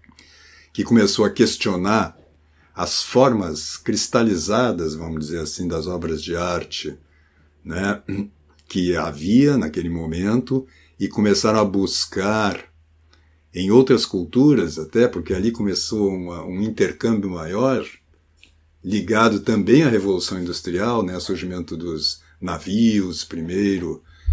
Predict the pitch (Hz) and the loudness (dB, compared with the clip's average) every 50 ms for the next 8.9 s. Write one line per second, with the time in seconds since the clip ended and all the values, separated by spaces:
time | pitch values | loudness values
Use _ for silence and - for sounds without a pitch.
0 | 76 - - - 85 85 85 82 82 90 98 104 110 104 - - 90 87 80 - | 0 0 -4 -8 -8 -8 -6 -4 -2 0 0 0 -2 -4 -6 -10 -10 -10 -8 -8
1 | - 95 85 80 - 107 95 98 92 85 82 87 101 113 113 - - - - 87 | -6 -6 -6 -6 -4 -4 -2 -2 -2 -2 -2 0 0 0 0 -2 -4 -4 -4 -6
2 | 82 78 80 85 85 80 78 73 76 87 98 117 117 95 87 92 90 87 85 80 | -6 -6 -6 -6 -6 -6 -6 -8 -4 2 2 4 4 2 0 -4 -6 -6 -8 -6
3 | - 98 95 98 101 95 90 78 - - - _ _ - _ _ _ _ _ _ | -2 2 4 6 6 6 4 2 -4 -10 -14 _ _ -20 _ _ _ _ _ _
4 | - 82 80 90 95 113 120 117 101 85 80 92 92 101 107 104 92 82 82 82 | -14 -6 0 4 4 4 4 4 0 -4 -4 0 2 2 4 2 2 0 -4 -6
5 | 76 85 82 78 76 - - 107 101 107 110 104 - - - - 82 80 80 80 | -6 -8 -8 -8 -8 -8 -4 0 2 2 2 2 0 -4 -8 -10 -10 -10 -10 -12
6 | 80 - - 107 95 98 107 110 110 107 101 92 85 - - - - _ - _ | -12 -8 -4 0 2 2 4 4 2 2 0 0 -2 -6 -10 -14 -20 _ -20 _
7 | _ _ _ _ _ _ _ _ _ _ _ _ _ _ _ - - 87 87 80 | _ _ _ _ _ _ _ _ _ _ _ _ _ _ _ -10 -6 -6 0 0
8 | 92 87 76 - - 90 92 95 92 90 85 85 80 73 - - - | 0 0 0 -2 -2 -2 0 0 0 0 -2 -2 -4 -6 -10 -12 -12